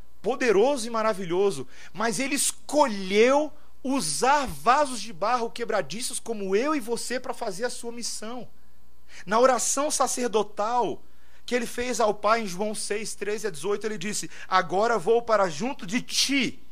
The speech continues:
E isso falo no mundo pra que eles tenham a minha alegria completa em si mesmos." Preste atenção, meus irmãos. "Eu lhes tenho dado a tua palavra,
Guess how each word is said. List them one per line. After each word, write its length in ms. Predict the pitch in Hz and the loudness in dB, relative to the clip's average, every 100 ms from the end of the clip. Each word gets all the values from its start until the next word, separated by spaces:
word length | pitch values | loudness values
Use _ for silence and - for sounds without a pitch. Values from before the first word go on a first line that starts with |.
| - - - | -10 -8 -2
E 180 | 214 294 | 2 4
isso 220 | - 277 | 2 0
falo 320 | - 262 262 | 2 2 4
no 100 | 220 | 0
mundo 380 | 185 214 302 277 | 0 2 2 2
pra 120 | 240 | 0
que 120 | 233 | 0
eles 160 | 226 - | -2 -2
tenham 240 | - 247 | -2 -2
a 40 | 220 | 0
minha 140 | 233 | 0
alegria 600 | 226 196 135 156 269 247 | 2 0 0 -2 4 4
completa 680 | 247 214 - 202 208 202 170 - | 2 -4 2 4 6 6 4 -4
em 100 | 190 | -4
si 220 | 175 - | -4 -2
mesmos." 400 | 233 190 190 151 - - | 2 6 6 4 -6 0
Preste 220 | 233 226 | 2 2
atenção, 380 | 226 214 - 220 | -2 -4 -4 -4
meus 180 | 190 160 | -4 -4
irmãos. 320 | 160 151 - - - | -4 -4 -6 -10 -6
"Eu 140 | - 262 | 8 8
lhes 200 | 254 - | 8 -4
tenho 280 | - 269 254 | -4 -4 0
dado 280 | 214 226 | 2 4
a 40 | 208 | 2
tua 460 | - - 269 277 | -2 -2 0 4
palavra, 680 | 247 214 170 147 127 123 117 | 4 6 6 6 6 2 -2